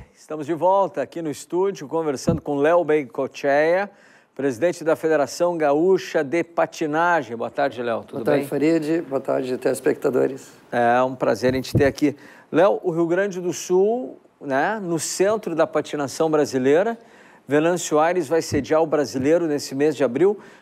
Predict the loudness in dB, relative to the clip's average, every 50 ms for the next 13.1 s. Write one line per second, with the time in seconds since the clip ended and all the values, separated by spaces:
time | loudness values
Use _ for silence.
0 | -20 _ -4 -4 -4 -4 -4 -8 -4 -4 -4 -2 0 -2 -2 0 -2 -2 -2 -2
1 | -4 -4 -4 -4 -2 0 -2 -4 -2 -4 -4 -2 -2 -2 0 0 -2 -2 -2 -4
2 | -6 -8 -10 -16 -20 -20 -20 -20 -20 -20 -20 -20 -20 -20 -20 -16 -6 0 0 2
3 | 2 2 2 2 2 2 2 -2 -4 -4 -10 -18 -10 -8 -8 -6 -2 0 2 2
4 | 4 4 2 2 4 4 4 4 4 4 4 2 2 0 -2 -4 -4 -2 -4 -4
5 | -4 -6 -16 -18 -18 -20 -20 -20 -20 _ -12 -4 0 2 4 4 4 4 2 2
6 | 2 0 2 2 0 -2 -2 -4 -6 -6 -4 -4 -2 -2 0 0 -2 -2 -2 -2
7 | -2 -2 -2 -4 -8 -16 -20 -20 -20 -20 -20 -16 -10 -6 -2 0 2 2 4 4
8 | 4 4 2 2 0 -4 -8 -6 -4 -2 0 0 2 2 2 4 4 4 2 2
9 | 0 -4 -8 -14 -20 -20 -10 -2 -2 -2 0 2 2 2 4 4 4 4 4 4
10 | 2 0 -2 -2 -2 -4 -2 -2 -2 -2 -2 -4 -4 -2 0 2 2 2 2 0
11 | 2 2 2 2 2 -2 -4 -4 -6 -6 -4 -2 -4 -2 0 -2 -2 -2 0 0
12 | 0 0 0 0 2 2 2 2 2 0 0 0 -2 0 2 4 4 4 2 0
13 | -6